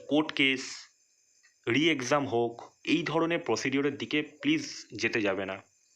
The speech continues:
কিছু স্মার্ট ওয়ে ফলো করার চেষ্টা করতে পারতে তোমরা, সেখানে তোমরা এটা বলতে পারতে যে যারা যারা এক্সামিনেশন চুরি করে দিয়েছে, যারা যারা কোশ্চেন পেপার হাতে পেয়ে গিয়েছে,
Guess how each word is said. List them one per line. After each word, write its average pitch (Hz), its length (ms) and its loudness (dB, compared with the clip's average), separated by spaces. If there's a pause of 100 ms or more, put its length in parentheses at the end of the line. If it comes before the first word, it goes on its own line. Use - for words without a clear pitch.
(720)
কিছু 175 240 2
স্মার্ট 127 540 2
ওয়ে 175 100 4
ফলো 147 220 2
করার 147 220 2
চেষ্টা 139 180 0
করতে 131 260 -2
পারতে 123 200 -2
তোমরা, 117 260 -6 (300)
সেখানে 143 280 0
তোমরা 147 220 2
এটা 135 160 4
বলতে 139 260 2
পারতে 123 280 -2 (440)
যে 110 200 2 (420)
যারা 117 240 4
যারা 135 200 2 (220)
এক্সামিনেশন 123 680 0 (200)
চুরি 139 240 2
করে 147 200 4
দিয়েছে, 110 380 0 (440)
যারা 113 160 2
যারা 127 160 2
কোশ্চেন 123 320 -2
পেপার 127 220 0
হাতে 107 240 -2
পেয়ে 113 200 0
গিয়েছে, 104 360 -2